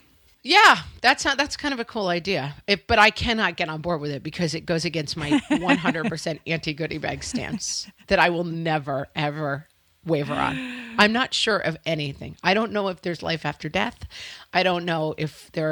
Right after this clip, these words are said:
Speaker 1: are alien species out in the universe, but I do know that goodie bags are the bane of all moms' existences and should be banned.
Speaker 2: Except on planes.
Speaker 1: Maybe.
Speaker 2: Hashtag except on planes.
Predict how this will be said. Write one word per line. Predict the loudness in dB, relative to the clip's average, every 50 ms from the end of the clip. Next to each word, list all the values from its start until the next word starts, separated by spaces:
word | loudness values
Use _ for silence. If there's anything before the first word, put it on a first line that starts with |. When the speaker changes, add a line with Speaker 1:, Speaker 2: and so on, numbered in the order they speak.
| 0 0
Speaker 1:
are | 0 -2 -4
alien | -4 -2 -2 -2 -2 -2 -4
species | -4 -4 -4 -2 -2 -2 -2 -2 -2 0 2
out | 2 0 0
in | 0
the | -4 -4
universe, | -2 -2 -4 -4 -4 -6 -6 -4
but | -2 0 0
I | 0 0
do | 0 0 0 0 0
know | 0 -2 -2 -2
that | -2 -4 -4 -4
goodie | -4 -2 -2 -2
bags | -2 -2 -4 -4 -6 -6 -6
are | -4 -4
the | -4
bane | -4 -2 -2 -2 0 -2 -2 -4 -4
of | -6 -8 -10 -10 -12 -18 -12 -6
all | -4 -2 -2 -2
moms' | -2 -4 -4 -4 -6 -8
existences | -6 -6 -6 -6 -6 -6 -6 -6 -4 -2 -4 -4
and | -4 -4 -4
should | -4 -4 -4
be | -4 -4
banned. | -4 -4 -4 -4 -6 -8 -12 -14 -18 -14 -8
Speaker 2:
Except | -4 -4 -2 0 0
on | -2
planes. | -2 -2 -4 -4 -6 -8 -12 _ _ _ _ _ _ _ _ _ _ _ _ _ _ _ -2
Speaker 1:
Maybe. | 0 0 4
Speaker 2:
Hashtag | 4 2 2 4 2 2 2 2
except | -2 -6 -6 -4 -4
on | -4
planes. | -4 -4 -4 -6 -6 -10